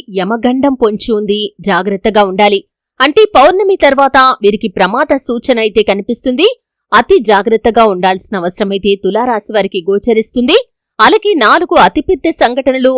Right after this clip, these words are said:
వారి యొక్క జీవితంలో జరగబోతున్నాయి. వారి తలరాత మారబోతుంది. భూమండలంలో తులారాశి వారు ఎక్కడున్నా సరే ఈ వీడియోని స్కిప్ చేయకుండా ఎండింగ్ వరకు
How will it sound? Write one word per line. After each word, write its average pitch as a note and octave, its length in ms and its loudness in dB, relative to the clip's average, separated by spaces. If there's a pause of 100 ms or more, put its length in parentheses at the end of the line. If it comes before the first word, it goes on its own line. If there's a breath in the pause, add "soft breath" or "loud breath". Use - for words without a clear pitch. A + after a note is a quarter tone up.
(140)
వారి G3+ 200 2
యొక్క G3+ 140 -2 (140)
జీవితంలో C#4 420 -2 (100)
జరగబోతున్నాయి. B3 680 0 (440)
వారి G3+ 180 4 (140)
తలరాత C4 440 0 (120)
మారబోతుంది. F#3+ 600 -4 (240)
భూమండలంలో C4 680 2 (400)
తులారాశి E4+ 560 2
వారు B3+ 160 2 (160)
ఎక్కడున్నా D4 500 2
సరే D#4 180 4 (380)
ఈ - 20 0 (100)
వీడియోని F#4+ 460 2
స్కిప్ - 360 -8
చేయకుండా C#4 420 -2 (160)
ఎండింగ్ G#3+ 260 -4
వరకు F#3 220 -2